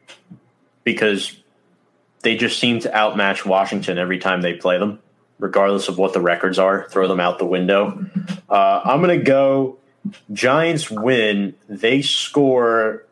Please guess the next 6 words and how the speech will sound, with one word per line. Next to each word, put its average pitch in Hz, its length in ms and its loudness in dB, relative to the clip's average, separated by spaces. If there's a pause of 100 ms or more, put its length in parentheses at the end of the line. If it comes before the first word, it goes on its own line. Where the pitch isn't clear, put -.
seventeen. 120 1200 -2 (200)
I'm 127 140 0
sorry, 110 300 2
we 139 240 0
score 123 380 0
seventeen, 101 840 -2